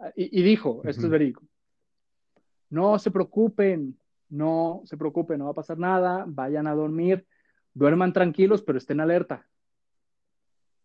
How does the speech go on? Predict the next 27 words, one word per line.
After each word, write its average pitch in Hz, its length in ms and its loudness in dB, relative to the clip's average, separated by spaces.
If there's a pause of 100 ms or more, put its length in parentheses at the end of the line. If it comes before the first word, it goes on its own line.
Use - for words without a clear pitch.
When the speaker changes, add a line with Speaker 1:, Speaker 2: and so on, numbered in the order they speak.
(200)
Speaker 1:
<laughs> - 460 0 (220)
Speaker 2:
Oh, 123 320 6
ok. - 200 -4
Speaker 1:
<laughs> 156 680 4
Ah, 330 140 6
chinga. 254 1040 2 (220)
Duerman 294 500 2
tranquilos, 254 680 -4
pero 214 160 -4
estén 240 340 -4
alerta. 277 380 -4 (240)
No 330 120 2
mames, 302 360 -2
gracias, 254 520 0
güey. 214 320 -4 (200)
Eso 294 160 -2
es 277 60 -10
justo 302 280 -4
lo 247 120 -4
que 220 80 -8
necesitaba 208 460 -6
que 196 100 -10
me 185 140 -8
dijeras 214 480 -2
para 202 240 0
estar 175 260 -4
tranquilo, 180 580 -4